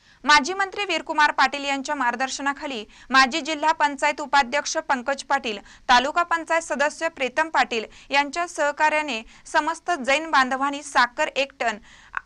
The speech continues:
आठशे पंचवीस किलो, तांदूळ दोन टन, दोनशे चौऱ्याऐंशी किलो, खाद्यतेल एक टन, सहाशे पस्तीस किलो जमा करून पाठवण्यात आले असल्याची माहिती एडी पाटील यांनी दिली.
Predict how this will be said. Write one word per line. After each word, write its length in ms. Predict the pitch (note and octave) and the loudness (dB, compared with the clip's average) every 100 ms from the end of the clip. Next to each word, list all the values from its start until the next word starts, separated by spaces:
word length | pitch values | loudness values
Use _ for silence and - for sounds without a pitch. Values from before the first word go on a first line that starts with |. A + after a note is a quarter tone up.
| _ _ - | _ _ 2
आठशे 380 | C#4 C#4+ - F4+ | 4 4 -4 -2
पंचवीस 540 | D4+ B3+ B3+ D#4 - | -2 -2 -4 -8 -8
किलो, 260 | D4 A#3 G#3 | -4 -2 -2
तांदूळ 500 | - B3+ A#3+ C#4+ D#4+ | 2 4 4 -2 -4
दोन 320 | A#3+ C4 D#4 | 0 0 0
टन, 280 | D#4 D#4 D#4 | 0 0 0
दोनशे 360 | C4 C4 C4+ E4 | -2 -2 -6 -6
चौऱ्याऐंशी 520 | D#4+ B3+ C4+ D4+ D#4+ | 0 0 0 -2 -8
किलो, 280 | D4+ A#3+ G#3+ - - - | -4 -4 -4 -6 -18 2
खाद्यतेल 560 | D#4 C4+ E4+ E4+ F4 F4 | 2 2 -2 0 -2 0
एक 180 | C#4 D#4+ - | -2 -2 0
टन, 180 | D#4 D#4+ | 0 0
सहाशे 440 | - C#4 C4+ - | 0 0 0 -6
पस्तीस 500 | E4+ E4 E4 C#4+ C#4 | -6 -6 -8 -12 -14
किलो 200 | - C#4 | -8 -6
जमा 300 | C#4+ B3 A#3+ | 0 0 2
करून 320 | B3+ D#4 C4+ A3 | 0 -2 -6 -8
पाठवण्यात 800 | - - - C#4+ C#4 D4 D4+ D4+ | -12 -4 2 4 2 -4 -4 2
आले 200 | B3+ C4 | 2 2
असल्याची 440 | C4+ C4 C4+ D4 | 0 -6 -6 -6
माहिती 480 | C#4 C#4+ D4+ A#3+ A3 - C4+ | -6 -8 -6 -8 -8 -14 -2
एडी 340 | C#4+ D#4+ E4 | 2 2 0
पाटील 400 | F4 C4 B3 D4 | 0 2 2 0
यांनी 220 | C#4+ A#3+ A#3 | -2 -2 -2
दिली. 300 | A3+ A3+ | -6 -6